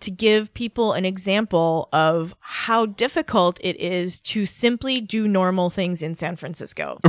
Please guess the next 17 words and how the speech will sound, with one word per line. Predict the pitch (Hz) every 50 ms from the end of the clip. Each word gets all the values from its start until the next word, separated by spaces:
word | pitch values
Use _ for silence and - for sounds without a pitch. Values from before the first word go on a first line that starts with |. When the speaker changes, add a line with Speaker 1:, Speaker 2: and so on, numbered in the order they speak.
| 147 - -
Speaker 2:
Right. | 226 - - - - - - - - _ _ _ _ _ _ _ - - _ _ _ - - _ _ - - _ _ - - _ _ _ _ _ _ _ _ _ -
Speaker 1:
Like, | 220 202 196 190 190 - -
you're | - 208 214 247 262
not | 277 294 294 277
gonna | - 311 285 262
believe | 226 233 269 285 269 220
how | 226 247 214 -
overcomplicated | - 190 180 190 196 190 - 240 262 254 247 - - 196 175 170 165 165
everything | 147 147 151 165 165 - 165 139
is | 147 160 165
about | 165 156 135 151 -
to | -
get | - 170 151 160 170 -
if | - 185 -
you | 190 196
set | 180 - - 160 156 -
foot | - - 170 170 165